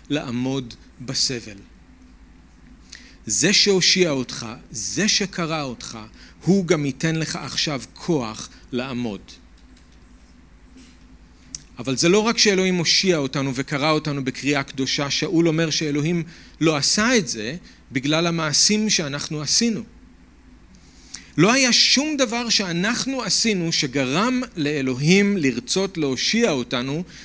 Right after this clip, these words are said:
ולקרוא אותנו אליו. שום דבר. לא היה שום דבר שתימותאוס עשה שגרם לאלוהים להושיע אותו.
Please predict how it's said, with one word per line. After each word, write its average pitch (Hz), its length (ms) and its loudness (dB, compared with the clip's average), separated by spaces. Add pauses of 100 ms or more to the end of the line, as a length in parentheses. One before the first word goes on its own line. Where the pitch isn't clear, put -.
(220)
ולקרוא 151 760 2
אותנו 147 580 -4
אליו. 117 320 -2 (960)
שום 190 440 2
דבר. 120 300 -6 (1600)
לא 127 120 2
היה 165 140 4
שום 190 260 4
דבר 190 220 2
שתימותאוס 196 800 -2
עשה 127 360 -4 (420)
שגרם 139 640 0
לאלוהים 143 680 0 (140)
להושיע 135 560 2
אותו. 101 280 -12